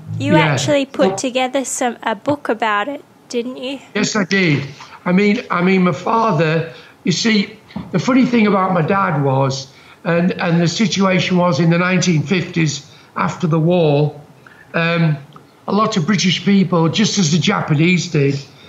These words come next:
Speaker 2: they wore their Second World War clothes. The Japanese in particular were extremely poor,
Speaker 1: Mm.
Speaker 2: and they,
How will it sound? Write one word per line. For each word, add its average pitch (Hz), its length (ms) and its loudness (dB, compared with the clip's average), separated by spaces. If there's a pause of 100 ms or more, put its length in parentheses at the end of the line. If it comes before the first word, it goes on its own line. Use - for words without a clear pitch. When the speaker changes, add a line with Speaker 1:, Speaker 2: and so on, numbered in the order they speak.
(100)
Speaker 2:
they 165 140 0
wore 180 340 2
their 165 440 0 (240)
Second 196 340 0
World 165 240 2
War 156 220 2
clothes. 151 580 -2 (240)
The 180 80 -2
Japanese 208 680 2
in 180 180 2
particular 160 800 0 (420)
were 175 100 0
extremely 180 640 2
poor, 147 600 0
Speaker 1:
Mm. 233 320 -6
Speaker 2:
and 156 140 4
they, 202 200 0